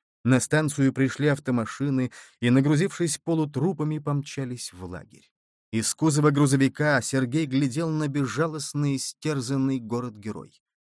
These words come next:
Сожжённые немецкими зажигательными бомбами, дома зияли грустной пустотой оконных амбразур, и, казалось, не было в городе хоть единственного непострадавшего здания. На окраине города жили пленные.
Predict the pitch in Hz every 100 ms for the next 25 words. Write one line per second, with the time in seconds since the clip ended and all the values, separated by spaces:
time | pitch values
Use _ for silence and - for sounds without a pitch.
0 | _ _ - - 113 135 139 131 131 127
1 | 123 147 - 135 131 131 127 123 139 135
2 | 131 127 107 120 151 127 127 127 123 -
3 | - 120 135 156 175 147 151 165 151 131
4 | 170 - 156 151 147 147 - 139 - 165
5 | 147 143 - 151 143 139 - 135 117 110
6 | 107 95 139 139 110 - - _ - 110
7 | 120 117 180 175 - 123 147 190 143 147
8 | 135 113 113 175 160 147 143 160 147 120
9 | 131 135 117 170 151 - - 139 139 135
10 | 123 127 123 _ - 131 143 147 143 -
11 | 127 117 131 - 123 117 110 98 98 -
12 | - _ _ _ _ _ _ _ _ _
13 | _ 101 120 127 143 160 151 143 139 110
14 | 127 160 156 147 120 123 117 - 90 78